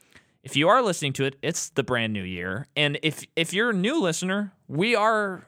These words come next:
we've been diving in Keanu. So we did Bill and Ted, we did The Matrix, and starting next week, we're jumping into John Wick.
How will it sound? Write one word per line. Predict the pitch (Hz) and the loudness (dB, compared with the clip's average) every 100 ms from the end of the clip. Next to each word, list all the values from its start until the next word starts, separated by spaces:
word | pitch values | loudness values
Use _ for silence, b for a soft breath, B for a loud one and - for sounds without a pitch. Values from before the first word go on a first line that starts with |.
| - | -2
we've | 190 208 | -2 0
been | 214 | 2
diving | 180 175 160 | 4 4 2
in | 156 139 | 0 -2
Keanu. | - 120 101 80 - | 0 0 -2 -8 -10
So | - 151 | 0 2
we | 147 | 4
did | 127 | 2
Bill | 127 156 | 4 2
and | 151 | 2
Ted, | 196 208 175 | 4 4 2
we | 127 | -2
did | 127 123 | -2 -2
The | |
Matrix, | 127 160 160 180 - | 2 2 0 -4 -4
and | 139 131 | -6 -2
starting | - 180 208 | 2 4 4
next | 170 156 - | 0 -2 0
week, | 123 117 | 0 0
we're | 123 110 | -2 2
jumping | 131 139 131 | 2 2 -2
into | 117 117 | -4 -4
John | 98 107 107 | -2 -2 -2
Wick. | 98 98 - | -2 -6 -8